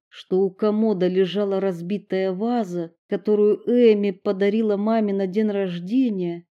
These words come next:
а из неё выпало письмо. В этом письме было обращение к дочери на случай, если она вернётся. Поначалу мистер и миссис Диккенс предполагали, что их девочка просто сбежала, но вскоре даже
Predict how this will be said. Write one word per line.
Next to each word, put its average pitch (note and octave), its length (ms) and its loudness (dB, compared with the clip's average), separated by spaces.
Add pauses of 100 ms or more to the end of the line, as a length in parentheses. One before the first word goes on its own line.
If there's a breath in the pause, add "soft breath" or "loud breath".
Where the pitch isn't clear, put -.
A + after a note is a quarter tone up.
а F#3 120 -2
из F#3 180 -2
неё A3 380 2
выпало A#3+ 420 0
письмо. F#3+ 720 -8 (260)
В G3 80 -8
этом G#3+ 240 0
письме A#3 480 0
было G#3+ 340 2
обращение G#3 920 -4
к F3+ 120 -6
дочери G#3 580 -2
на G3 160 -4
случай, A#3 560 -2
если G#3+ 340 0
она A3+ 240 0
вернётся. G3 840 -4 (680)
Поначалу E3+ 560 0
мистер F#3 480 -2
и F3+ 40 0
миссис F3+ 460 -4
Диккенс F3+ 480 -6
предполагали, F3+ 800 -2
что - 240 -6
их E3+ 180 -2
девочка F3+ 480 -4
просто F#3 460 -8
сбежала, F3 800 -6 (260)
но F3+ 160 -2
вскоре A3 480 2
даже F3+ 320 -2